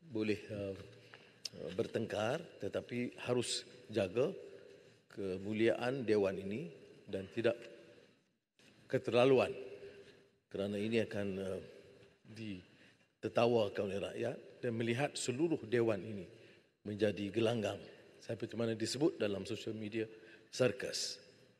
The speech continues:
Jadi ini saya serah kepada bijaksanaan Yang Dipertua, tapi saya bagi jaminan kita akan beri sokongan penuh. Kalaupun tindakan itu perlu dikenakan di atas, ke atas ahli-ahli yang berhormat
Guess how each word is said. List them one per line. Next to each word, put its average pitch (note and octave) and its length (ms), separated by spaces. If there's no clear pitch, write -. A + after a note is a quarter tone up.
Jadi G2+ 260
ini B2 200
saya G#2 180
serah A#2 300
kepada G#2+ 180
bijaksanaan G#2 640
Yang F#2+ 160
Dipertua, C#3 460
tapi G2 260
saya F#2+ 160
bagi F2+ 220
jaminan A#2+ 480
kita G#2 240
akan G#2+ 100
beri G2+ 140
sokongan G2 480
penuh. D3 180
Kalaupun G#2+ 400
tindakan G#2+ 480
itu G2+ 160
perlu C3+ 320
dikenakan A2+ 640
di F#2 80
atas, - 480
ke F2 80
atas - 480
ahli-ahli G2+ 340
yang G2 80
berhormat G#2 320